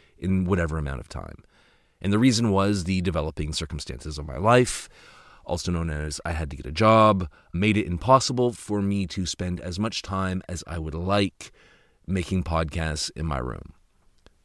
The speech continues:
Now, these circumstances remain changed, so the announcement's the same,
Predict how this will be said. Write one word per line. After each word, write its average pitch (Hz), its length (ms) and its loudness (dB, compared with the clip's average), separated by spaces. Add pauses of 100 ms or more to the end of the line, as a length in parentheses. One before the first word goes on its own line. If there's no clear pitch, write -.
(440)
Now, 67 340 0 (1120)
these 117 180 2
circumstances 92 680 0
remain 80 280 -4
changed, - 480 -8 (340)
so 90 400 2 (480)
the 104 140 2
announcement's 107 420 2
the 95 100 -4
same, 120 380 2